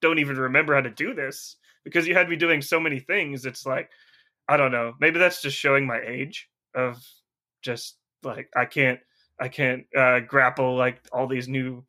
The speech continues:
newfangled technologies or <laughs> something like that, but I don't know. <laughs>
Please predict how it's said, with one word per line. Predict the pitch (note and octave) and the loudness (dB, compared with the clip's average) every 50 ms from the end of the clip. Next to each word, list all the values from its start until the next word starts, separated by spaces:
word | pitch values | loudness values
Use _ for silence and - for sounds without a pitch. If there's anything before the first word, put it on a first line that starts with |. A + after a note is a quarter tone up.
| _ _ - | _ _ -6
newfangled | D3 D3 C3+ - - C3+ C3+ C#3 C3 B2+ C3 B2+ - | -4 -4 -2 0 2 2 2 2 0 -2 -6 -4 -2
technologies | - C#3 C3+ C3+ B2+ B2 B2+ C3+ B2+ B2+ C3+ C3 C3 C#3 C#3 | -2 -2 0 2 2 4 4 2 0 0 -2 -2 -2 -2 -4
or | C#3+ | -6
<laughs> | C#3 - | -6 -6
something | E3 - - E3 D#3+ | -6 -6 -6 -2 2
like | D#3 D#3 D3+ - | 2 2 2 4
that, | D#3+ D#3 D#3+ E3 - - | 4 4 4 4 2 0
but | D3 C#3 C3 - - - - - - - | -4 -4 -4 -6 -10 -20 -20 -18 -8 -2
I | B2 B2+ | -2 0
don't | A#2+ A2+ A2+ | 0 0 -2
know. | A2 A2 A2+ _ _ _ | -2 -4 -6 _ _ _
<laughs> | C#3 C3+ E3 D#3 | -14 -12 -12 -12